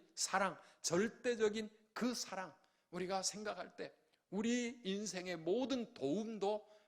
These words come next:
바로 그 하나님께로부터, 주님으로부터 온다고 하는 사실입니다. 내 영혼의 문제, 내 죄의 문제,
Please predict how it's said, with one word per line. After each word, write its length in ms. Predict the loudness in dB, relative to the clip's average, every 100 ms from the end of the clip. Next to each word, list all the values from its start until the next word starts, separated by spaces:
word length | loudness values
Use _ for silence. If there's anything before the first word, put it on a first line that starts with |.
| -16
바로 280 | -12 -10
그 180 | -10 -12
하나님께로부터, 1080 | -12 -10 -8 -6 -8 -8 -10 -10 -14 -16 -16 _ _ _ -20 _
주님으로부터 880 | -8 -2 0 2 0 0 -6 -12 -14 _ _ _
온다고 480 | -16 -6 -4 -4 -6
하는 300 | -10 -10 -12 -16 _
사실입니다. 840 | -8 -6 -8 -8 -10 -16 -20 -20 _ _ _ _
내 460 | -8 -2 0 0 -2 -12 _ _ _ _ _ _ -10
영혼의 440 | -6 -4 -4 -6 -8
문제, 540 | -10 -14 -12 -12 -14 _
내 320 | -2 0 0
죄의 380 | -6 -4 -2 0
문제, 460 | -2 -6 -8 -10